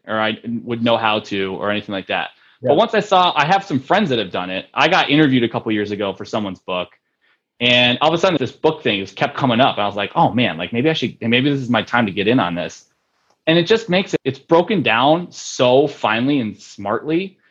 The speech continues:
Speaker 1: where it's just like, all you gotta do is this little piece this week.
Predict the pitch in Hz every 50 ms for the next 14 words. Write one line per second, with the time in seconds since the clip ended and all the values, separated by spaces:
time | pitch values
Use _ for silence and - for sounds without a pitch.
0 | _ _ _ - 131 135 131 131 156 147 - 151 143 131 110 - - - 151 165
1 | 180 185 185 180 170 160 160 165 147 120 120 139 131 - 120 117 135 151 156 131
2 | - - 147 135 - 113 117 - - - 101 95 92 - - - -